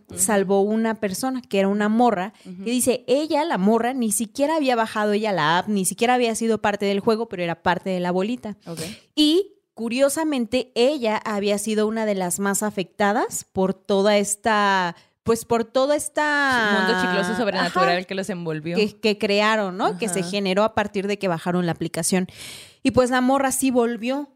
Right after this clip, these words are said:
Speaker 2: con la
Speaker 1: Ajá.
Speaker 2: señora y le dijo, "Oye, es que me están pasando cosas". "Bueno, pero ¿qué te pasa?". Y resulta que la morra como que entraba, pues, en estos trances, si los quieres llamar así, ¿no? Como
Speaker 1: Ujú.
Speaker 2: si algo quisiera apoderarse de ella, es lo que yo entiendo.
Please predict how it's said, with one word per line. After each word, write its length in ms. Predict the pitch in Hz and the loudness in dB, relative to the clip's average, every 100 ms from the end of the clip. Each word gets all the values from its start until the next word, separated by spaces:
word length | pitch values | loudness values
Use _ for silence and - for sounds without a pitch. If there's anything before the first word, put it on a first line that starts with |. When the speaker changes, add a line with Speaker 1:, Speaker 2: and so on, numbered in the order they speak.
| _ | _
Speaker 2:
con 120 | 220 | -6
la 80 | 202 | -4
Speaker 1:
Ajá. 80 | 180 | -2
Speaker 2:
señora 240 | 196 214 220 | 0 2 2
y 40 | |
le 60 | 220 | 2
dijo, 140 | 226 | 2
"Oye, 360 | 233 226 - 214 | 2 0 0 -2
es 120 | - | -2
que 100 | 254 | -4
me 80 | 220 | -4
están 240 | 214 202 | -2 -2
pasando 420 | 214 214 208 202 | -2 -2 0 -2
cosas". 340 | 202 392 320 - | 0 0 -2 -2
"Bueno, 240 | 262 311 | -2 -2
pero 180 | 240 196 | -2 -2
¿qué 100 | 202 | -2
te 120 | 208 226 | -2 0
pasa?". 360 | 269 302 233 - _ _ _ _ _ - | 0 -2 -6 -12 _ _ _ _ _ -4
Y 260 | 220 220 | 2 4
resulta 460 | 202 214 254 254 294 | 4 2 0 0 -6
que 140 | 269 | -4
la 140 | 254 240 | -2 0
morra 460 | 262 254 185 208 | 0 0 -2 -4
como 260 | 208 190 180 | -6 -8 -6
que 100 | 175 | -6
entraba, 840 | 170 190 190 190 214 202 185 175 - _ _ _ _ - | -4 0 4 4 4 4 2 -2 -10 _ _ _ _ -4
pues, 280 | 208 202 | -2 0
en 120 | 208 208 | 0 0
estos 480 | 208 - 233 - _ _ _ - | -2 -2 -4 -4 _ _ _ 0
trances, 500 | 208 220 247 370 359 | 2 4 2 0 0
si 80 | |
los 180 | 233 185 | 0 -2
quieres 200 | - 214 | -2 -2
llamar 260 | 202 180 185 | -2 -2 -2
así, 420 | 196 - 220 349 | -2 -2 -2 -2
¿no? 200 | 285 240 | 0 0
Como 220 | 262 214 208 | 2 2 2
Speaker 1:
Ujú. 80 | |
Speaker 2:
si 140 | - 214 | 2 0
algo 340 | 220 254 349 | 0 0 -2
quisiera 400 | - 233 202 220 | -4 -2 0 2
apoderarse 600 | 247 220 196 165 175 - 233 | 0 0 2 0 0 0 0
de 240 | 175 165 | 0 0
ella, 260 | 202 226 208 | 2 2 2
es 140 | 196 | 0
lo 100 | 214 | -2
que 140 | 185 | -2
yo 80 | 165 | 0
entiendo. 520 | 175 190 196 190 220 | -2 0 0 0 -2